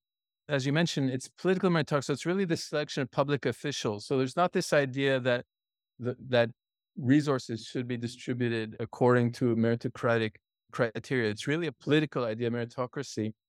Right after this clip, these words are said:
And more and more, since the period of reform, there's been a very strong emphasis on educational qualifications when it comes to the selection,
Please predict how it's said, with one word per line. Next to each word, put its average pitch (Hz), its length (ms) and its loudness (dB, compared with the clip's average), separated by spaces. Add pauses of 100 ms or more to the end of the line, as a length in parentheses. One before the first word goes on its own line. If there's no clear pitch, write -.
(380)
And 131 220 8
more 175 200 8
and 170 100 4
more, 143 220 6
since 160 320 -4
the 151 100 -2
period 135 280 -2
of 123 80 0
reform, 120 640 2 (360)
there's 120 180 0
been 139 140 2
a 131 60 4
very 143 180 4
strong 135 300 2
emphasis 139 400 -2
on 123 160 -2
educational 131 1000 -2 (340)
qualifications 131 1000 0
when 117 120 -2
it 123 120 -4
comes 127 300 -2
to 143 140 -4
the 123 140 -4
selection, 123 800 -2